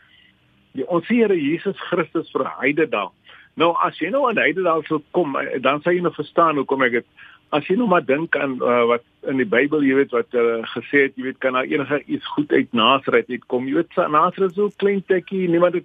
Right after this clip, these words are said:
uh, kennis gehad of geneem van dit nie. Nou, hoe kan die Messias daar vandaan kom? Nou, Heidedal, jy weet, is soos 'n fontein gewees nou in hierdie,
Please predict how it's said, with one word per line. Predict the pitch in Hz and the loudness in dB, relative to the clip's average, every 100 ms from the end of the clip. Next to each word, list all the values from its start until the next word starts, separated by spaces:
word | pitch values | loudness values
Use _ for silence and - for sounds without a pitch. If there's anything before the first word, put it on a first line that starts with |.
| - | 0
uh, | 151 147 139 | 0 0 -2
kennis | 156 175 156 | -6 -6 -10
gehad | 156 147 151 156 | -4 -2 0 -2
of | 135 120 | -4 -4
geneem | - 127 147 151 | -6 -2 0 2
van | 151 139 | 0 0
dit | 139 | -2
nie. | 143 | -2
Nou, | 135 127 | 0 0
hoe | 127 | 2
kan | 160 160 131 _ - - _ _ | 0 0 -4 _ -20 -20 _ _
die | 127 | -4
Messias | 139 135 - 156 147 | -2 -4 0 2 2
daar | 117 123 135 | 2 0 0
vandaan | 131 123 120 | -2 -2 -2
kom? | 117 - - - | -4 -4 -20 -4
Nou, | 156 139 | 0 0
Heidedal, | 101 151 202 180 147 120 | 2 0 0 -2 0 -2
jy | 104 104 | -6 -14
weet, | 107 _ _ _ _ - | -18 _ _ _ _ -4
is | 170 156 - - - | -2 -2 -10 -20 -16
soos | - 160 170 | -8 -6 -4
'n | |
fontein | 165 156 147 - 196 185 143 | -2 0 -2 0 0 2 0
gewees | - 135 113 120 - | -2 -6 -2 -4 -4
nou | 120 120 123 | -2 0 2
in | 131 | 2
hierdie, | 120 127 135 135 | 4 4 2 0